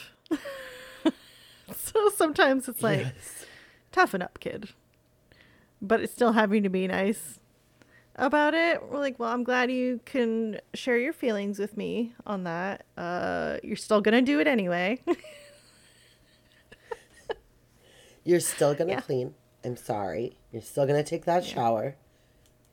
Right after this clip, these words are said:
Speaker 2: <laughs> You're still gonna put your
Speaker 1: Yeah.
Speaker 2: socks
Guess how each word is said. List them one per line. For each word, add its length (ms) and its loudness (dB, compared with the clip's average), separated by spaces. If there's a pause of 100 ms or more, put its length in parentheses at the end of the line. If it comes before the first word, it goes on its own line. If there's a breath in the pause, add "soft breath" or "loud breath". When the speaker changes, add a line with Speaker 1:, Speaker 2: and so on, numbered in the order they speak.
(1500 soft breath)
Speaker 2:
<laughs> 600 8 (540 soft breath)
You're 120 -4
still 340 0
gonna 180 2
put 220 -10
your 120 -4
Speaker 1:
Yeah. 100 -6
Speaker 2:
socks 380 -10